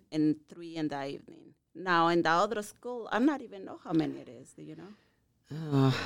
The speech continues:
Speaker 2: I'm not real sure, but I know there's, like, what, four or five different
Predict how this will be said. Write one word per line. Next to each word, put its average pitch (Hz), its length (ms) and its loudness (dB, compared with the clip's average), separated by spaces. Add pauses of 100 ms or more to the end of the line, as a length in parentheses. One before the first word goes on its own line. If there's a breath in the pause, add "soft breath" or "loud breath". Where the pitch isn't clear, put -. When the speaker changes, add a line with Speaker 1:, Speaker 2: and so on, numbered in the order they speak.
Speaker 2:
I'm 143 140 6
not 127 200 6
real 127 160 6
sure, 127 260 6
but 104 160 6
I 110 80 8
know 110 180 8
there's, 104 280 2
like, 98 200 0 (560)
what, - 300 -8 (220)
four 104 340 2
or 90 60 4
five 98 480 0
different 101 680 -4